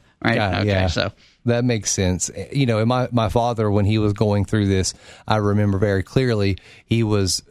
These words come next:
Speaker 2: de-, trying to decide, you know, am I going to take it at sixty-two, am I, or whatever that age is, or am I going to take it at whatever later date? And there was, uh, I'm sure, optimization capa-, you know, there was something that you could optimize with that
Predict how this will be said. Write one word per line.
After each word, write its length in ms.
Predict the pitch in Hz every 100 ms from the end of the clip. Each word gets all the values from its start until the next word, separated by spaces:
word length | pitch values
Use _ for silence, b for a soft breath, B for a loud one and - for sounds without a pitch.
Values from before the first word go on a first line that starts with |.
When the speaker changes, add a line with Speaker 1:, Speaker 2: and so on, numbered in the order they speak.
| - 123
Speaker 2:
de-, 200 | 110 104
trying 420 | - - 110 104 90
to 60 |
decide, 680 | 90 101 - 131 110 90 98
you 60 | 110
know, 240 | 95 92
am 120 | 101 98
I 100 | 98
going 300 | 104 107 101
to 100 | -
take 380 | - 101 92 98
it 100 | 90
at 220 | 85 -
sixty-two, 880 | - - - 82 - 165 165 160 156 B B
am 140 | 104 104
I, 60 |
or 120 | 101 101
whatever 360 | 113 104 95
that 180 | 92 87
age 300 | 82 82 87
is, 240 | 82 85
or 160 | 120 117
am 100 | 117
I 80 | 110
going 260 | 107 104 98
to 100 | -
take 300 | 110 98 98
it 100 | 92
at 240 | 90 87
whatever 460 | 98 95 92 95 -
later 380 | 107 123 107 92
date? 320 | 85 90 - B B B
And 160 | 107 113
there 140 | 110
was, 280 | 104 98 - -
uh, 140 | 117 -
I'm 140 | 107 110
sure, 300 | - 110 110
optimization 920 | 110 - 113 104 101 104 - 104 -
capa-, 280 | 101 95 107
you 80 | 101
know, 140 | 87
there 160 | 107 101
was 100 | -
something 280 | 123 110
that 180 | 98 -
you 60 | 104
could 120 | 107
optimize 640 | 98 98 104 90 92 - -
with 220 | 101 -
that 440 | 117 156 92 87